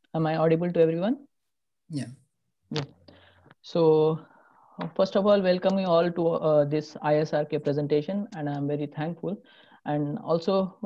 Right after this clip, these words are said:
Speaker 1: thank you, Pooja, for explaining all the details, each, uh, point to point, whatever the, uh, points are required for applying for this fellowship. Thank you very much. You made my job very easy.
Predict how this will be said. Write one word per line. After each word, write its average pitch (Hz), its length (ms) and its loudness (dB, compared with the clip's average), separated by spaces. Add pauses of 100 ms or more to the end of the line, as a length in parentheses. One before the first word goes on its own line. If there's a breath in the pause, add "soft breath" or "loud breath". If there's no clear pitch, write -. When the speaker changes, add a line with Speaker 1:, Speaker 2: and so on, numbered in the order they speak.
Speaker 1:
thank 185 200 -2
you, 196 80 0
Pooja, 180 360 0
for 175 200 2
explaining 170 480 0
all 165 260 2
the 165 80 4
details, 156 600 -2 (100)
each, 165 340 -6
uh, 147 360 -2 (240)
point 175 240 -4
to 185 80 -6
point, 160 340 -4 (420)
whatever 156 440 4
the, 160 180 -2
uh, 143 680 0 (760)
points 185 280 -2
are 151 80 2
required 160 460 0
for 147 360 2 (360 soft breath)
applying 156 420 -2
for 151 140 -4
this 151 180 -8
fellowship. 165 440 -2 (460 soft breath)
Thank 165 200 -2
you 165 60 -2
very 156 180 0
much. 190 260 -6
You 165 140 -4
made 165 240 0
my 160 120 -2
job 151 240 -2
very 147 160 -2
easy. 170 440 -6